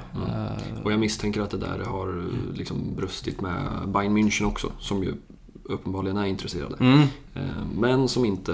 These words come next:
Speaker 1: liksom, ja, de betalar inte de summorna man gör
Speaker 2: Nej.
Speaker 1: i England. Eh, och det har väl pratats lite Juventus också.
Speaker 2: Ja,
Speaker 1: Eh,
Speaker 2: och lite Real Madrid var
Speaker 1: ja.
Speaker 2: väl, eh, den första klubben
Speaker 1: Ja.
Speaker 2: som, eh, verkade hugga
Speaker 1: Ja.
Speaker 2: på, eh, Rüdiger.
Speaker 1: Ja.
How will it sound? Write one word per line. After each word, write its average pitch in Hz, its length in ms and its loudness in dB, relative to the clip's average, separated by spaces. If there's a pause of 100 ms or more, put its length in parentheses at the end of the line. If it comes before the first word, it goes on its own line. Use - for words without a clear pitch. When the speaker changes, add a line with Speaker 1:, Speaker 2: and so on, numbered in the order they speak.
Speaker 1:
liksom, 87 420 -4 (580)
ja, 92 220 -4 (100)
de 110 220 2
betalar 110 280 4
inte - 140 -4
de 90 160 0
summorna 90 280 -2
man 92 120 -2
gör 120 60 4
Speaker 2:
Nej. 101 220 10
Speaker 1:
i - 20 0
England. 92 220 -4 (600)
Eh, 85 260 -6
och 87 60 -6
det 95 60 -4
har 104 80 0
väl 98 80 -6
pratats - 340 -6
lite 101 200 -4
Juventus 101 720 -4
också. - 200 -10 (180)
Speaker 2:
Ja, 117 280 6
Speaker 1:
Eh, - 260 -4
Speaker 2:
och 113 60 2
lite 117 160 4
Real 131 200 8
Madrid 110 500 2
var 107 100 2
Speaker 1:
ja. 110 60 4
Speaker 2:
väl, 104 240 0
eh, - 60 0 (280)
den 113 220 6
första - 320 2
klubben 107 320 0
Speaker 1:
Ja. 113 80 4
Speaker 2:
som, 87 400 0
eh, - 60 -4 (840)
verkade 117 340 -4
hugga 107 340 -4
Speaker 1:
Ja. 95 120 -2
Speaker 2:
på, 95 400 -2 (540)
eh, 120 280 -4
Rüdiger. 104 500 -2
Speaker 1:
Ja. - 80 -8